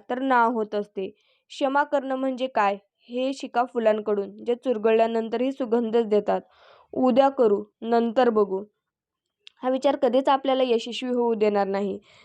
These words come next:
त्यामुळे जे काही करायचं आहे, ते आत्ता आणि आजच करा तुम्ही.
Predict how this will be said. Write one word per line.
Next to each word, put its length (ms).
त्यामुळे 420
जे 200
काही 320
करायचं 400
आहे, 240
ते 280
आत्ता 600
आणि 200
आजच 400
करा 220
तुम्ही. 400